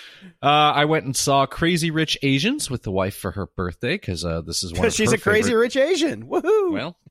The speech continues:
Speaker 1: kinda. Uh, not that crazy rich, though. Jesus. Wow. Hell, that, it was a great movie, man. I highly recommend going to see it. Uh, it was shot beautifully. It was, uh, it was a well-done rom-com. When's the last time there's been a well-done rom-com? It's been ages. Uh, it was great.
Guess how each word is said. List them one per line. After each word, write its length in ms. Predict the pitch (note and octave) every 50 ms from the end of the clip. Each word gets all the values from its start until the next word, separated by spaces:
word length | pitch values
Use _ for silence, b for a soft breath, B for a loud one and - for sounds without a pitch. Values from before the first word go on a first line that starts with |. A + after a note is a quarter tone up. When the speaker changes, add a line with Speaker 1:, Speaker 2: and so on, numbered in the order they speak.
| _ _ -
Speaker 1:
kinda. 280 | - C#3 A3+ A3 - - B B B B B B B C3+
Uh, 360 | B2+ C3 C3+ C#3 C#3 C3+ A2+
not 320 | G2+ G2 A2+ D3+ E3 - -
that 220 | C3+ D#3+ D#3+ -
crazy 320 | - B2 G#2 F#2+ E2+ F2+
rich, 240 | F2 E2+ F2+ - - -
though. 160 | E2 D#2+ E2
Jesus. 500 | C#2+ - A#2+ C3 A2+ E2 D2 - - - _ _ -
Wow. 260 | A2 G#2 F#2+ E2+ - _ - F#2 - -
Hell, 300 | G#2+ C3 D#3+ F#3 D3+ -
that, 220 | - C3 C#3 -
it 60 | D#3+ F3+
was 100 | A#3 D4
a 20 |
great 200 | A#3+ C4 C#4 A3+ D#3
movie, 220 | F3 A3 F#3+ C#3 G2+
man. 180 | F#2+ F#2 G2+ A#2
I 80 | D3
highly 200 | F#3 A3 G#3+ C#3+
recommend 360 | A#2 A2+ - C3+ B2 A#2 A2
going 180 | G#2 A2 G#2 F2
to 80 | D#2 -
see 220 | - - B2 F#2+
it. 120 | E2 D#2 -
Uh, 120 | G2+ A2 G#2+ -
it 120 | A#2+ A2
was 160 | G2 G2 F#2 E2 -
shot 420 | - - - B2+ A#2 B2+ - -
beautifully. 520 | - B2+ C3 C3 A#2+ - C3 C3 C3+ B2+ F#2+
It 80 | F#2+ G2
was, 260 | F#2+ F#2+ E2 - - _ _ - -
uh, 140 | G2+ G2+ - _ _ -
it 100 | A#2+ A#2+
was 140 | A2+ A#2 A2
a 80 | A#2 A2
well-done 540 | G#2+ G2+ G#2 G#2+ A#2 B2+ B2 B2+ B2 B2+ A#2+
rom-com. 640 | G2+ G2 G2+ A2+ B2 B2+ - D3+ C#3+ D#3+ F#3 A3 G#3
When's 220 | - B2 C3 D3 C#3
the 60 | C3+
last 260 | C3+ C3 C#3 - -
time 160 | - C#3 C3+
there's 140 | C3+ B2+ A2+
been 140 | B2 C3 B2
a 60 | A2+
well-done 560 | G#2+ G2 G#2+ A#2 B2 B2+ A#2+ A#2+ A#2+ A#2+ A#2+
rom-com? 580 | F#2+ F#2 G2 A#2 A#2+ A2 - - B1 - - _ _
It's 160 | - F#2 - -
been 280 | B2+ A#2 A2+ A#2 A2 - _ _ -
ages. 440 | - C#3+ E3+ C3 - - - - - b b b b b b b
Uh, 200 | A#2 B2 C3+ C#3 - _ -
it 60 | F3+
was 100 | A3 A3+
great. 260 | - C#4 D4+ E4 C#4+